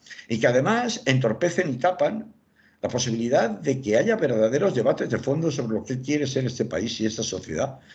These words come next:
de cara al futuro que es tan incierto en todos los sentidos, tanto en la coyuntura internacional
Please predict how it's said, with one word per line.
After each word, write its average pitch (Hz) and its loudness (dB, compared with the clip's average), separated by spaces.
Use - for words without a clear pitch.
de - 0
cara 127 6
al 127 2
futuro 120 -2
que 165 -2
es 196 -6
tan 110 4
incierto 104 -2
en 87 -2
todos 90 -2
los 71 -6
sentidos, - -4
tanto 90 0
en 73 2
la - 0
coyuntura 76 0
internacional 185 2